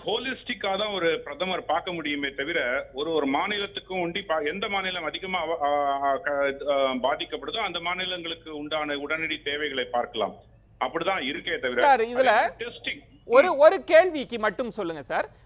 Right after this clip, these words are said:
Speaker 2: பிரதமர் எல்லாவற்றையும் செய்கிறார் அப்படின்ற இடத்துல பலரும் சொன்னது, பிரதமர் சொல்றார்,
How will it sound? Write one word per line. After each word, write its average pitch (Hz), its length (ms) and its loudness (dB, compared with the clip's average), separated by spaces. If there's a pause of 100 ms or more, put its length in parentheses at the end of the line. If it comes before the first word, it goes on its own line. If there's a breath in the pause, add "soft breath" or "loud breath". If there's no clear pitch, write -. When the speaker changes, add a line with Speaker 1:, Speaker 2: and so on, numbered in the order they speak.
Speaker 2:
பிரதமர் 339 340 4
எல்லாவற்றையும் 294 720 4
செய்கிறார் 214 600 0
அப்படின்ற 160 300 -4
இடத்துல 196 180 -6 (120)
பலரும் 339 360 6
சொன்னது, 214 380 -4
பிரதமர் 381 500 6
சொல்றார், 196 340 2